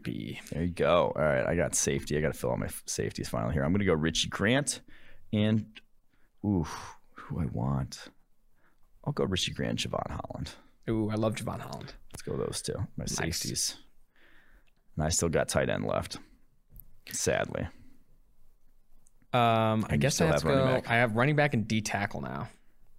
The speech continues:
Speaker 1: Are you okay? I wish I took Jamin Davis at linebacker. All right.
Speaker 2: Ouch.
Speaker 1: Um, I'm gonna go Marvin Wilson, D T. Probably my lowest ranked position here. And then running back, I'm gonna go Najee. Najee at running back.
Speaker 2: All right.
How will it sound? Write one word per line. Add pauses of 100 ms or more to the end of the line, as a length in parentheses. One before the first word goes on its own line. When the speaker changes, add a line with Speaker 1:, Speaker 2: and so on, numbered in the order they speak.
Speaker 1:
Are
you
okay?
I
wish
I
took
Jamin
Davis
at
linebacker. (520)
All
right. (120)
Speaker 2:
Ouch. (320)
Speaker 1:
Um, (300)
I'm
gonna
go
Marvin
Wilson,
D
T. (2250)
Probably
my
lowest
ranked
position
here.
And
then
running
back, (260)
I'm
gonna
go
Najee. (1700)
Najee
at
running
back.
Speaker 2:
All
right.